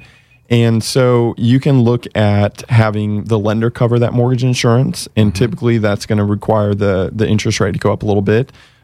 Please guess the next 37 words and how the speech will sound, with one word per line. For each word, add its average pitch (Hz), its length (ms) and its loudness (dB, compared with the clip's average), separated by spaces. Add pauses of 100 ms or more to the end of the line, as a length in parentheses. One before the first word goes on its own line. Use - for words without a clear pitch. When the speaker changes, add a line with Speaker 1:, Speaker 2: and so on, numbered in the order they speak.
(120)
Speaker 1:
Um, 110 440 0
the 117 120 0
way 151 100 2
the 156 120 0
numbers 143 280 0
work, 110 200 -2
though, 113 140 2
your 104 160 -2
payment's 120 340 -2
gonna 101 160 -2
be 101 40 0
lower 104 300 2
if - 140 -6
you, 107 200 2
if - 140 -2
you 104 80 0
go 107 80 2
that 104 240 -4
option 107 340 -2
in 104 60 2
a 104 60 2
lot 104 100 2
of 101 180 0
Speaker 2:
Right. 110 140 0
Speaker 1:
cases. 117 400 -2 (140)
Speaker 2:
So, - 140 -18 (120)
so 113 120 0
Speaker 1:
Or 120 60 2
Speaker 2:
you 120 60 -4
Speaker 1:
you 120 60 -2
Speaker 2:
can 123 100 0
Speaker 1:
can 113 80 0
pay 131 60 2
Speaker 2:
do - 20 2
Speaker 1:
it 123 60 0
up 123 140 -2
front. 110 360 0